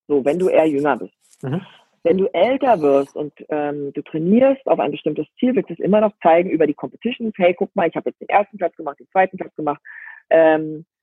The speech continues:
Speaker 1: und ich möchte mehr trainieren, um noch besser zu sein.“ Oder du fängst an mit dem fünften Platz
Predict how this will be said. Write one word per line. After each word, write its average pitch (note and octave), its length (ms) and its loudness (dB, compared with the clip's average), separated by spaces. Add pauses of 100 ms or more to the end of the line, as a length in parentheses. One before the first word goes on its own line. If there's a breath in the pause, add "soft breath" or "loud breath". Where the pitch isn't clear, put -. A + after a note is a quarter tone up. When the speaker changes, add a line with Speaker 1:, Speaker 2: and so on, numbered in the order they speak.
(200)
Speaker 1:
und D3+ 120 -10
ich - 100 -14
möchte E3+ 260 -4
mehr F3+ 220 2
trainieren, E3 340 -2
um D#3 140 -4
noch E3 180 -2
besser D#3+ 300 -2
zu D#3 80 -8
sein.“ C#3+ 180 -2
Oder C#3+ 140 2
du C#3 80 -4
fängst D3 260 -8
an C3+ 140 -6
mit D3 80 -6
dem F#3+ 140 -2
fünften D#3+ 360 -6
Platz D3 240 2